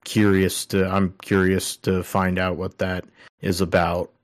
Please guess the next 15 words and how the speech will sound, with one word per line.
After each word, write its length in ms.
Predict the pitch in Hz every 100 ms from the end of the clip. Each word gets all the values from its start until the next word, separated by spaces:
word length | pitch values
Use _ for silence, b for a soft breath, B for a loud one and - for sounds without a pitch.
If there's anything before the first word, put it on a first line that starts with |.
| _ -
Uh, 380 | 92 90 87 87
of 120 | 98 -
course, 280 | 120 110
they're 140 | - 107
gonna 220 | 107 104
open 400 | 104 104 110 104
with 160 | 101 -
Saint 300 | 104 101 98
Petersburg 580 | 101 101 95 98 101
as 160 | 98 95
they 140 | 95
have 200 | 95 98
for 140 | 95 92
many 240 | 92 92
years. 640 | 92 104 110 110 110 -